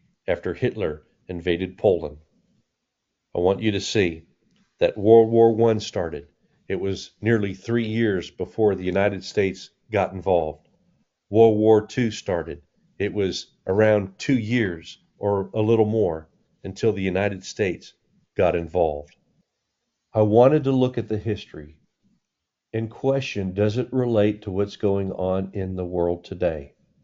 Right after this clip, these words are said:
You see, over two to three years after those major conflicts were started, and it seemed simple somewhere else in the world,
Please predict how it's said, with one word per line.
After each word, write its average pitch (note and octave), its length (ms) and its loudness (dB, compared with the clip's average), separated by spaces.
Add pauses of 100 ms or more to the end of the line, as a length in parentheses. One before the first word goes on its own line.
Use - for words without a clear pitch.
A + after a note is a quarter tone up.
(1000)
You G#2+ 120 0
see, A#2+ 500 -2 (760)
over B2 260 2
two C#3 280 0
to G2 160 -6 (260)
three C3 220 0
years B2 360 2
after G2+ 300 -2
those G#2 340 -2
major G#2 300 -4
conflicts G2+ 640 -6
were F#2 80 -10
started, G2+ 440 -2
and F2+ 100 -8
it - 100 -12
seemed A#2+ 320 -4
simple A2 380 -2
somewhere G2+ 420 0
else G2+ 260 2
in F2 100 -6
the E2+ 60 -6
world, F2 440 2